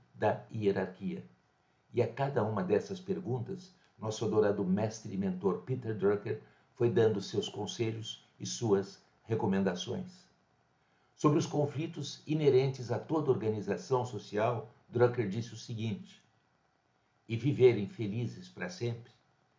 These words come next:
só existe nas histórias que se conta para as crianças." Sobre a insistência sobre produtos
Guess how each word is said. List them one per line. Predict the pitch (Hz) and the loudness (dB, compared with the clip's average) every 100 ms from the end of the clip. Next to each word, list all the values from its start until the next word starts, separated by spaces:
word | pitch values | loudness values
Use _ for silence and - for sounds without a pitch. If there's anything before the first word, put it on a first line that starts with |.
| _ | _
só | - 131 127 | -10 2 2
existe | 107 92 127 120 - - _ _ _ _ _ | 2 -2 -6 -6 -10 -20 _ _ _ _ _
nas | 104 104 | -4 -4
histórias | 104 - 110 107 95 - - _ _ _ | -4 -2 2 2 2 -4 -18 _ _ _
que | 113 | -14
se | - - | -10 -10
conta | - 101 98 98 | 0 0 2 -6
para | 95 | -8
as | - | -10
crianças." | - 95 90 - - - _ _ _ _ _ _ _ _ _ _ _ | -4 -4 -4 -8 -18 -20 _ _ _ _ _ _ _ _ _ _ _
Sobre | - 143 131 | 0 4 6
a | |
insistência | 147 135 - 117 - 147 143 - 104 | 4 2 -4 -8 0 2 2 0 -4
sobre | - 120 120 | 0 2 4
produtos | 127 123 143 - - | 2 2 -2 -2 -12